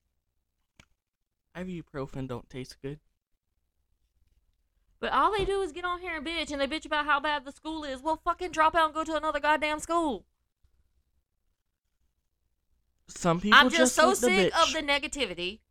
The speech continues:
Speaker 2: that I can't wait till Ju-, Ju-, uh, May when I'm done.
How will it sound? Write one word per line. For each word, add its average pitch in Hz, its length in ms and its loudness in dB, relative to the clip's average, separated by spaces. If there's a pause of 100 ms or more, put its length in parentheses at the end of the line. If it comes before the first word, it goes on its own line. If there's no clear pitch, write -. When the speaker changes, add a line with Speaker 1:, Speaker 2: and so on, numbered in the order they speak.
(1200)
Speaker 2:
that 190 380 -2 (760)
I 247 100 2
can't 277 260 -4
wait 269 200 0
till 311 320 -8 (480)
Ju-, 233 320 -2 (160)
Ju-, 254 240 2
uh, 202 340 4
May 233 460 4 (1500)
when 254 260 0
I'm 247 220 2
done. 233 420 2